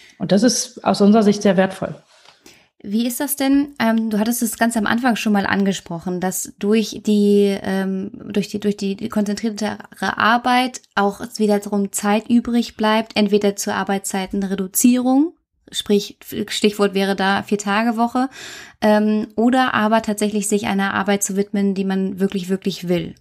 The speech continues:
Speaker 2: Kannst du da mehr darüber erzählen?
Speaker 1: Also der Friedhof Bergmann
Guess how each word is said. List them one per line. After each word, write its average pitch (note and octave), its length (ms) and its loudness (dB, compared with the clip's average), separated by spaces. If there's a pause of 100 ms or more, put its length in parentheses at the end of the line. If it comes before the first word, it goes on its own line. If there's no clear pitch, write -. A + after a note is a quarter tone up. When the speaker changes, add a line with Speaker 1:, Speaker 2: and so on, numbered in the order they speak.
(240)
Speaker 2:
Kannst G#3 280 0
du G3+ 140 4
da F#3 260 0
mehr B3 160 4 (100)
darüber B3 380 -2 (100)
erzählen? B3 440 0 (1800)
Speaker 1:
Also G#3 160 4
der F#3+ 340 4
Friedhof A3+ 480 0
Bergmann B3+ 840 4